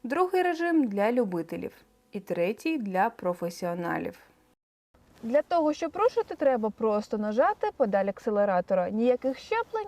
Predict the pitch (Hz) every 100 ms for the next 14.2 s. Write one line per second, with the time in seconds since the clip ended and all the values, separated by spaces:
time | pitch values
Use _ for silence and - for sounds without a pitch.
0 | - 247 220 208 208 294 - - 233 214
1 | 202 185 180 180 - - - - - _
2 | - 240 247 - 269 247 190 180 180 214
3 | - 302 359 381 330 196 180 175 214 -
4 | - 196 185 170 - - _ _ - -
5 | _ - 370 381 - 247 220 202 196 196
6 | 302 311 302 269 240 202 214 240 214 196
7 | 190 208 285 233 208 240 - 202 185 269
8 | 302 208 214 - 220 220 - 180 160 -
9 | - - - - - 269 285 285 285 370
10 | 381 311 254 247 254 - 214 208 269 -
11 | 247 208 196 185 185 208 202 190 190 254
12 | 381 403 339 269 302 226 196 202 196 208
13 | 247 214 208 208 208 202 190 202 202 170
14 | 170 180